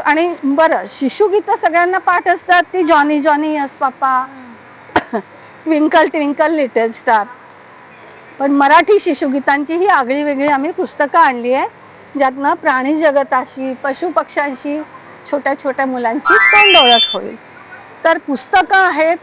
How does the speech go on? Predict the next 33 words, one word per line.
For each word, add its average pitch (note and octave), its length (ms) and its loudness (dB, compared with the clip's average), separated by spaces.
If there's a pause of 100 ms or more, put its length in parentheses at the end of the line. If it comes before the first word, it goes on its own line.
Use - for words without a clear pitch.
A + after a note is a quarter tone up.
(400)
आणि C4+ 320 0
जादूचे D4 520 2 (100)
खेळ F4 300 2
आहेत. C#4+ 360 4 (300)
आता D#4+ 200 -2
बघा, F4 280 0
मॅथ्समध्ये F#4+ 680 0
गोडी E4 280 2
निर्माण D4+ 460 2
करायची. F#3+ 540 -2 (460)
आता C4+ 200 -2
हे F4 200 0
ज्युनियर F#4 400 4
लेव्हलचं, B3+ 580 0
बाळा, F4+ 260 4
तुला G4 300 2
येत-, F4+ 300 -4
हे G#4 80 -2
सगळं F#4+ 340 2
मिळणार D4+ 380 2
आहे. G3 80 -14 (640)
आता F#4 340 2
हे G#4 60 4
बघ, C4+ 180 2 (720)
हे F#4 280 6 (920)
डाईस D#4 400 2 (120)
टाकायचं, G#3 500 -2
ठीक G4 280 0
आहे. C#4+ 120 2 (220)
मग D#4 160 0
समजा F4+ 280 2
एक F4+ 380 0
आला, A3+ 300 2